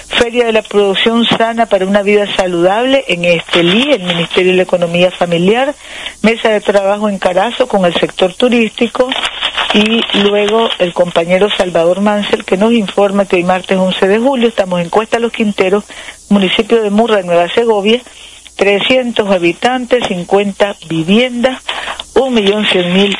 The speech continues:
de inversión del Programa Nacional. Para concluir, queremos saludar de manera muy especial al compañero Marlon Torres, director del I N D, y a toda su familia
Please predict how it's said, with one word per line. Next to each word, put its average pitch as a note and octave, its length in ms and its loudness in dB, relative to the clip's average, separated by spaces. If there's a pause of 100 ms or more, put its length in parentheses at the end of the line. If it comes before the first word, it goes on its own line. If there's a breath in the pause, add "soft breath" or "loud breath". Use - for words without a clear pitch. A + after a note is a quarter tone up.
de F#3 100 2
inversión F#3 600 0
del F3 160 0
Programa D#3+ 480 0
Nacional. C#3+ 640 -2 (540 loud breath)
Para F3 180 2
concluir, G3+ 560 0
queremos F#3 380 0
saludar F3+ 420 0
de G3 80 0
manera F3 300 2
muy G3 180 0
especial F#3+ 560 0
al G3+ 80 -2
compañero D#3+ 520 0
Marlon F3 380 -2
Torres, G#3 360 0
director E3+ 440 0
del F3 140 0
I F3 140 0
N E3 200 2
D, G3 140 2
y G#3+ 80 2
a F3 60 0
toda G#3 320 0
su G3 160 -6
familia A#3+ 560 0